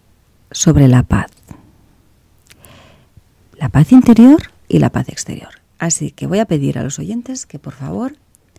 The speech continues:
se relajen. Relajaros. Si estáis sentados, podéis estar sentados, estar sentados, mejor, estirados, como sea, y tomaros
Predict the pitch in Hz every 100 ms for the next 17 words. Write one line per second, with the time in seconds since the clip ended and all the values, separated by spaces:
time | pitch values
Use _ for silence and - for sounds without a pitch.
0 | _ _ _ _ _ _ - 170 220 277
1 | 214 143 143 - 247 302 _ _ _ _
2 | _ _ _ _ _ _ _ _ _ _
3 | - - 120 117 - 131 156 208 240 254
4 | - - - _ _ _ _ _ _ _
5 | _ _ _ _ _ _ _ _ - 165
6 | - 190 190 - - 147 - 165 175 -
7 | 165 160 143 156 143 135 147 165 190 202
8 | - - 143 - 147 143 151 165 185 202
9 | 202 143 131 - 170 190 202 - 143 -
10 | 135 147 170 170 - 113 131 - 165 185
11 | - _ _ 175 190 180 190 214 -